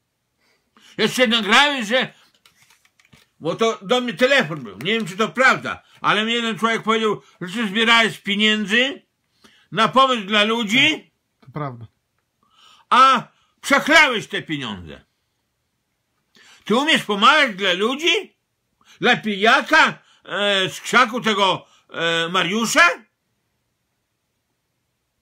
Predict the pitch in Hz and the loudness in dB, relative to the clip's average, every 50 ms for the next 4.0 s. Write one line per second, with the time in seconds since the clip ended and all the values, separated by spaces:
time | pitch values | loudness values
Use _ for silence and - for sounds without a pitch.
0 | _ _ _ _ _ _ _ _ _ _ _ _ _ _ _ _ - 202 233 285 | _ _ _ _ _ _ _ _ _ _ _ _ _ _ _ _ -4 -2 0 2
1 | 294 247 - 254 240 220 226 220 208 220 220 202 214 240 262 320 254 175 254 294 | 0 2 0 -2 -2 -4 -6 -4 -2 -2 0 0 0 -2 -4 -6 -8 -4 -2 0
2 | 294 269 214 269 285 302 302 311 311 311 302 269 - _ _ - - - _ - | 0 -2 -2 -4 -4 -2 -2 -2 -2 -2 -6 -6 -8 _ _ -20 -20 -20 _ 0
3 | - 277 285 302 311 294 254 - - 165 151 214 196 156 226 269 262 269 247 196 | 0 2 2 4 2 2 0 -2 -8 -12 -10 -8 -6 -2 0 0 2 2 0 0